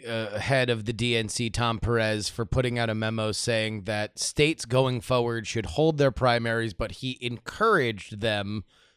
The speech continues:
to move to mail-in ballots. And the reason why was because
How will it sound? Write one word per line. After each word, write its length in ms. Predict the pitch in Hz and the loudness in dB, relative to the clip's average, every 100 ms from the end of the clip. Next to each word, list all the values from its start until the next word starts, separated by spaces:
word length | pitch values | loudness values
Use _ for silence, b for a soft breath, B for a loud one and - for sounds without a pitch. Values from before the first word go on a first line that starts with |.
| b | b
to 120 | - | 0
move 480 | 139 135 156 156 135 | 2 4 6 6 2
to 140 | - 135 | 0 2
mail-in 600 | 127 120 120 117 110 110 | 2 2 0 -2 -4 -2
ballots. 560 | 101 110 98 90 87 101 | 0 0 0 -6 -10 -8
And 100 | 104 | -2
the 60 | |
reason 380 | 123 226 196 170 | 2 4 6 4
why 340 | 127 107 101 | 4 2 0
was 200 | 113 117 | -2 -4
because 360 | 120 120 123 120 | -4 -2 0 -2